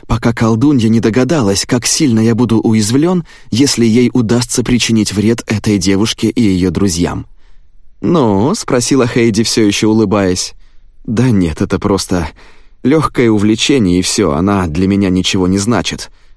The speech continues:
Можешь о ней забыть», — поспешил я заверить колдунью. «Я что-то не понимаю». Мэг изумлённо посмотрела на меня. «Это кто? И как она только что тебя назвала?» Я выругался про себя, стараясь не обращать внимания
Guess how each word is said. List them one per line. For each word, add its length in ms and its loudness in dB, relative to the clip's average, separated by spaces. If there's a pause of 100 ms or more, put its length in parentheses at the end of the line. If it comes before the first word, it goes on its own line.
Можешь 380 -2
о 60 2
ней 160 2
забыть», — 420 -4 (340)
поспешил 520 -2
я 180 0
заверить 400 -2
колдунью. 560 -4 (580)
«Я 200 0
что-то 320 -2
не 120 2
понимаю». 540 0 (480)
Мэг 320 0
изумлённо 540 2
посмотрела 540 0
на 80 2
меня. 340 0 (160)
«Это 200 0
кто? 340 -6 (360)
И 80 -2
как 240 -2
она 160 2
только 340 0
что 180 -4
тебя 260 0
назвала?» 460 0 (600)
Я 220 2
выругался 540 2
про 120 0
себя, 340 0
стараясь 500 0
не 100 0
обращать 420 0
внимания 540 0